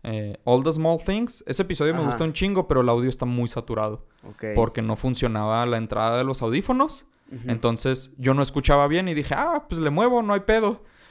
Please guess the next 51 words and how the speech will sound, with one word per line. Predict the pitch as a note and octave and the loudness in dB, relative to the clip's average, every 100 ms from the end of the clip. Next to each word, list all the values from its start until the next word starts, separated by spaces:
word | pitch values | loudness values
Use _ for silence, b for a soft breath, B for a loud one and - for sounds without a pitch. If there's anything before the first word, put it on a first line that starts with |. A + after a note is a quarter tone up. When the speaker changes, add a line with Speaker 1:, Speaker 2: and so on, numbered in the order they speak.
| b | b
Speaker 1:
Y, | - | -4
pues, | B2+ | 0
Speaker 2:
Ajá. | C3 | 4
Speaker 1:
le | D3 | 6
moví | D3 C#3+ | 6 6
un | D#3+ | 6
chingo. | - G#3+ A3+ G3+ | 6 6 6 6
Speaker 2:
<laughs> | G3 A4 - | 4 -4 -2
Speaker 1:
Y | D#3+ | 6
de | F3 | 8
repente | E3+ F3+ F#3 B3+ | 8 4 2 4
lo | A#3 | 4
escucho | A#3+ B3 G#3 | 2 4 4
y | F3 | 4
es, | C#3+ - - _ | 0 -8 -14 _
"¿Qué | C3 | -2
pedo, | - C3+ E3 | 4 6 8
güey? | D#3+ | 6
¿Por | D3+ | 4
qué | - | -2
se | A#2+ | -4
escucha | C3 D3 E3+ D#3 | -4 -2 -2 0
tan | D#3+ | -2
culero?". | - C3 F3 | 2 4 4
Y | E3 | 6
luego | B2 | 6
ya | A#2 | 6
me | A#2+ | 4
di | A#2+ | 0
cuenta | A2+ A#2+ | 0 0
de | |
que | A#2 | -2
tenía | - - | -4 -2
falso | A#2+ B2 B2 | 0 0 0
contacto. | A2+ A2+ B2 - C3+ - | 0 0 0 -2 -8 -10
Speaker 2:
Ok, | A#2 - G#2 G2+ G2 - | -20 -16 -14 -14 -18 -20
sí. | - | -6
Speaker 1:
O | B2 | 0
sea, | B2+ | 4
yo | A#2+ A#2 | 6 6
lo | |
escuchaba | C3+ - - A2+ A#2 | 6 2 2 6 6
Speaker 2:
Ajá. | |
Speaker 1:
bien | C3+ B2+ B2 | 6 6 6
en | B2+ | 2
mis | B2+ A#2+ | 2 0
audífonos, | A2 G#2+ B2+ C#3+ C#3 B2+ | 2 4 4 4 4 2
pero | - A#2+ G#2 | 4 4 4
ya | G#2+ A2+ A2 | 2 4 4
una | A#2 A#2+ | 4 2
vez, | A#2 A#2 A#2 - | 2 0 -2 -12